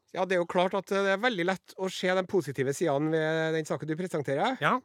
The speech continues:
Speaker 1: Eh, hvis jeg skal få lov til å helle litt malurt oppi begeret, da,
Speaker 2: Der kom det, ja.
Speaker 1: så må jeg jo få lov til å si at, at trenger man egentlig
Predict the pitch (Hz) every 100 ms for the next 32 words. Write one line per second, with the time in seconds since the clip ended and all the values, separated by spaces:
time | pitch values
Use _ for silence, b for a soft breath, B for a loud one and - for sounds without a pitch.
0 | - 165 165 165 165 165 165 175 180 185
1 | 180 - 175 175 175 190 185 180 190 185
2 | 175 220 190 185 226 220 247 208 190 226
3 | 185 180 156 139 151 180 135 - - -
4 | 131 147 147 135 165 202 170 185 208 208
5 | 208 180 143 170 220 214 202 190 202 196
6 | - 196 196 - - 220 185 147 135 180
7 | 254 196 147 143 180 190